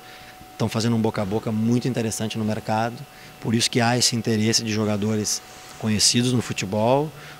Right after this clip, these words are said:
os jogadores que já passaram aqui pelo estado, em ir lá pro sul, né, sul do estado e fazer esse catarinense com a gente.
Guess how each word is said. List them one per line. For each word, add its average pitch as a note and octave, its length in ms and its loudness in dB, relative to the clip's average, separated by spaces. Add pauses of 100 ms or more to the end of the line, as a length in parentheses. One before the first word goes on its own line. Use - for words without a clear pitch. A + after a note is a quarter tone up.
os F#2 80 -4
jogadores G#2+ 560 0
que - 80 -4
já G#2 100 2
passaram A2 460 2
aqui A2 160 -4
pelo A2+ 160 -2
estado, A#2 640 0 (400)
em A#2 80 0 (100)
ir D#3 60 8
lá D3 160 6
pro A#2 140 -4
sul, B2+ 440 0 (460)
né, A2+ 240 0
sul - 160 -2
do A2 80 0
estado A2 460 2
e - 20 -2
fazer A#2+ 220 0
esse - 100 2
catarinense A#2 460 2
com C#3 60 -2
a B2+ 40 2
gente. G2+ 400 -6